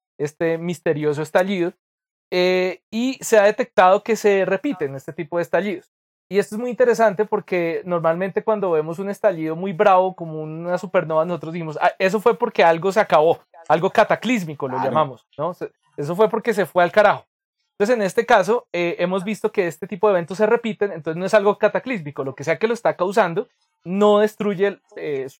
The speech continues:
Speaker 1: su, su origen, digamos. Y los hemos detectado en galaxias muy lejanas,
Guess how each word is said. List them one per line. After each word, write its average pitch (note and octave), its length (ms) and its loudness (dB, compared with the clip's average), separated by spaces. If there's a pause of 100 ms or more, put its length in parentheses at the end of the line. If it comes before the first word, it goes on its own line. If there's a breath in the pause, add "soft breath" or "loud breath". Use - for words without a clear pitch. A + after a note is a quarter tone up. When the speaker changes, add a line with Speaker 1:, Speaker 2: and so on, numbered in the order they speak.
(140)
Speaker 1:
su, D3+ 320 -8
su D#3+ 80 -6
origen, D#3+ 400 -4
digamos. B2+ 300 -6 (340)
Y F#3+ 60 -6
los G3+ 140 4
hemos G#3 180 2
detectado F#3 640 4
en F3 340 -4
galaxias E3+ 400 4
muy A3 280 -2
lejanas, D#3 540 -2